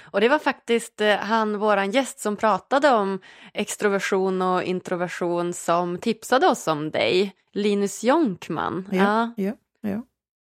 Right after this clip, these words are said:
Speaker 1: Så att, eh, det märks att han har funderat också ganska mycket på det här med, med tid, och det väcks väldigt mycket reflektioner i mig också. Så himla spännande.
Speaker 2: Mm.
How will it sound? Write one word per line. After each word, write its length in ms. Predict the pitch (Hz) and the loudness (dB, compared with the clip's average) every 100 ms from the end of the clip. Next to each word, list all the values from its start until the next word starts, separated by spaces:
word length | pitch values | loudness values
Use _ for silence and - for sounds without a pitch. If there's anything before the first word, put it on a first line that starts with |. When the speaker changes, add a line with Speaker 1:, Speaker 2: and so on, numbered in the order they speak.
| - | -6
Speaker 1:
Så 120 | 208 | -4
att, 360 | 196 - - 202 | -2 -6 -10 -2
eh, 220 | 202 196 | 0 0
det 200 | 185 214 | -2 0
märks 340 | 233 269 294 | 2 2 0
att 120 | - | -2
han 160 | 233 208 | 0 0
har 120 | 208 | 0
funderat 460 | 190 196 202 190 190 | -2 -4 -2 -2 -2
också 220 | 185 247 | -6 -2
ganska 260 | 220 190 185 | -2 -2 -6
mycket 300 | 180 - 165 | -6 -8 -8
på 60 | |
det 60 | 175 | -6
här 100 | 170 | -4
med, 280 | 170 170 - | -4 -6 -6
med 220 | 175 180 | -8 -8
tid, 560 | - 247 185 156 156 156 | -6 -4 -2 -2 -2 -2
och 260 | 170 170 | 0 -2
det 140 | 170 180 | -2 -4
väcks 380 | 185 - - 175 | -4 -6 -12 -6
väldigt 380 | 190 190 208 | -2 0 0
mycket 380 | 214 180 - 180 | -2 -4 -2 -2
reflektioner 560 | 180 - 175 185 170 165 | -2 -4 -6 -4 -4 -4
i 40 | |
mig 280 | 165 196 175 | -2 -2 -2
också. 340 | 180 - - 180 | -4 -2 -2 -2
Så 420 | - - 226 196 | -6 -4 -2 0
himla 320 | 170 165 165 | -4 -6 -8
spännande. 520 | - 170 175 185 180 | -8 -8 -6 -6 -6
Speaker 2:
Mm. 280 | - 190 180 | -4 -4 -6